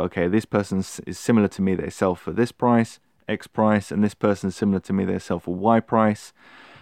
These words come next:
I'm gonna choose somewhere in between, and then that's where I position myself and market my goods."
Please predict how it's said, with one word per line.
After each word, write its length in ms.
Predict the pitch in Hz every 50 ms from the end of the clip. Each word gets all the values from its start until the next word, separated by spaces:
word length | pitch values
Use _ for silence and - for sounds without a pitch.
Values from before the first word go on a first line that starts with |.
| _ _ _ _ _ -
I'm 220 | 104 110 113 113
gonna 180 | 110 104 98 92
choose 460 | - - - 107 98 95 95 92 - -
somewhere 480 | - - - 151 143 131 110 98 95 95
in 80 | 92 92
between, 520 | 87 - - - 113 104 104 101 98 87 -
and 120 | - 98
then 240 | 95 92 92 92 92
that's 340 | 104 110 98 87 - - - - -
where 280 | - 92 98 98 92
I 100 | 92 92
position 580 | 90 - 104 87 85 98 98 - - - 92 92
myself 640 | 90 90 87 - - - 95 90 90 85 - - - -
and 140 | 92 92
market 340 | 90 90 87 85 - - -
my 200 | - 85 85 85
goods." 480 | 85 - 120 113 95 76 - - -